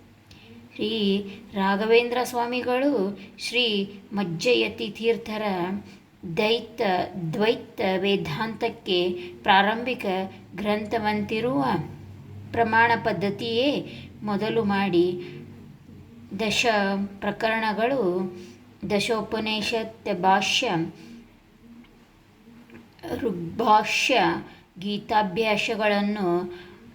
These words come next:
ಟೀಕಾಸಹಿತವಾಗಿಯೂ ಅನುವ್ಯಾಖ್ಯಾನವನ್ನು ನ್ಯಾಯ ಸುಧೆಯೊಡನೆ ತಮ್ಮ ಟಿಪ್ಪಣಿಯಾದ ಪರಿಮಳದೊಂದಿಗೆ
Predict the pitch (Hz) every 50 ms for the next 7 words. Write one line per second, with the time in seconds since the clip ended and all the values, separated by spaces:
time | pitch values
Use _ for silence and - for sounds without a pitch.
0 | - - - 233 233 208 - - - 208 208 208 214 202 - - 226 202 202 214
1 | 208 208 233 208 202 202 196 190 190 170 196 202 202 202 214 240 262 240 196 175
2 | 180 190 185 - - - - - - - - - - - - - - - 214 214
3 | 220 220 208 196 196 196 190 190 196 196 196 196 - - - - - 247 233 233
4 | 233 233 233 220 208 202 196 196 196 196 185 170 170 185 202 - - - - -
5 | - - 196 196 208 208 214 226 226 214 202 185 185 185 190 196 - - - -
6 | - - - - - 196 175 190 208 208 202 202 196 202 196 190 180 190 190 190
7 | 190 208 214 202 170 175 190 - - - - - - - 220 208 202 208 202 185
8 | 170 165 170 175 - - - - - - - - - - - - - 254 233 -
9 | - - 226 208 202 208 202 190 185 185 196 202 208 214 247 226 190 170 170 -
10 | 202 - - - - - - - - 208 202 196 220 226 220 214 208 202 185 180
11 | 180 170 165 190 185 180 190 202 233 226 240 226 185 165 165 165 180 -